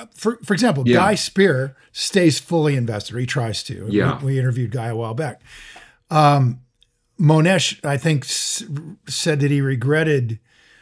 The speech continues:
Speaker 1: um, not getting out of the market, or at least sitting in the market in Berkshire Hathaway when it went down in two thousand eight or nine.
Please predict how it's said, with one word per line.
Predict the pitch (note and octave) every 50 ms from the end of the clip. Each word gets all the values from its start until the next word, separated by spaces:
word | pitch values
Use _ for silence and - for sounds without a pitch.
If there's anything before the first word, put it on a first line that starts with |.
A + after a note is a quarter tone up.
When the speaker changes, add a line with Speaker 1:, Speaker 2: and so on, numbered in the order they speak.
| _ _ _ -
Speaker 1:
um, | - D#3 C#3 C#3+ C#3 C3+ C3+ C3+ C3 C3 B2+ B2 A#2+ - -
not | D#3+ C3 C3+ C#3 D#3+ E3+ C#3
getting | - D#3 D3 C#3+ C#3 C3
out | B2 C#3 C#3+
of | C#3+
the | C3
market, | A#2 G#2+ A2+ C3 E3 D#3+ - A2+ G#2 A2+
or | B2 B2
at | A#2
least | C3+ C#3+ C3 - - -
sitting | - E3+ F3+ F#3 E3 D3
in | D3 C3+
the | B2+
market | B2 B2+ C3+ D#3+ E3+ - G#3 C#3 B2+
in | - D3+ C#3+ C#3 B2
Berkshire | C#3+ D#3 D3 - E3+ D3+ C3 B2
Hathaway | D#3 F3+ E3+ D#3+ C#3+ C3 C3+
when | C3 C3 B2+
it | B2
went | C3 C3 C3
down | A#2+ C3+ D3+ E3 E3 D#3
in | C3 B2
two | - C#3
thousand | A2+ B2+ B2 A2+ G#2+ G2+ A#2+ A2+
eight | A2 A2 A2
or | A2 A2
nine. | A2 A2 G#2 G#2 A2 A#2 A#2